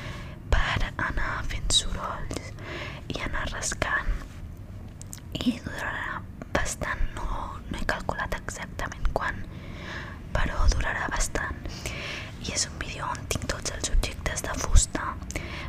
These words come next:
perquè és un vídeo on la temàtica és la fusta i tots els materials són de fusta i, o cartró o tenen a veure amb aquest element.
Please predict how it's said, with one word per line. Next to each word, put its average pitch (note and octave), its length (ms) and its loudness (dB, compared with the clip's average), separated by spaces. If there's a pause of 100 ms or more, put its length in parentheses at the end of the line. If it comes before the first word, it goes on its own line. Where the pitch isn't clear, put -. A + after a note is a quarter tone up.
(100)
perquè - 380 0
és - 100 4
un - 160 -6
vídeo - 400 -4
on - 180 -4
la - 140 0
temàtica - 560 0 (240)
és - 160 0 (560)
la - 140 -2
fusta - 500 4 (920)
i - 180 -6
tots - 320 0
els - 160 -4
materials - 720 0
són - 180 -4
de - 160 -2
fusta - 500 2 (360)
i, - 400 -8 (760)
o - 120 6 (280)
cartró - 800 2 (100)
o - 80 6
tenen - 320 4
a - 80 -2
veure - 380 6 (420)
amb - 160 -4
aquest - 480 -2
element. - 600 -4